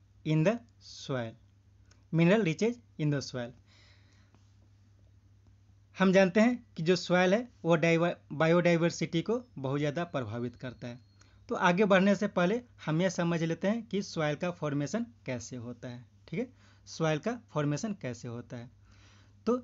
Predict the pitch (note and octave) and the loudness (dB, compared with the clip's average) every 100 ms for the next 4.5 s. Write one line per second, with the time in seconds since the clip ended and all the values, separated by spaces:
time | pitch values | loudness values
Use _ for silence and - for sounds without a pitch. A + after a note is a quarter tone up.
0 | E3 E3 F3 - D#3+ A#3 A#3 G#3+ F3+ F3+ | -4 -4 -4 -4 0 2 2 0 2 0
1 | F3+ G3 F3 F3+ G3+ A#3+ - _ C#3+ F#3+ | 0 0 0 -2 -4 -6 -12 _ -2 -2
2 | A3 F#3+ F#3 F3 E3+ F3+ E3 E3 E3+ E3 | 0 -2 0 -2 -2 0 -2 -2 -2 -4
3 | D#3+ F#3 F#3+ D#3+ - D#3+ E3+ F3 F3+ - | -4 -8 -6 -10 -8 -2 -2 -2 -6 -4
4 | E3 D#3 D#3+ G#3+ | -4 -4 -2 -2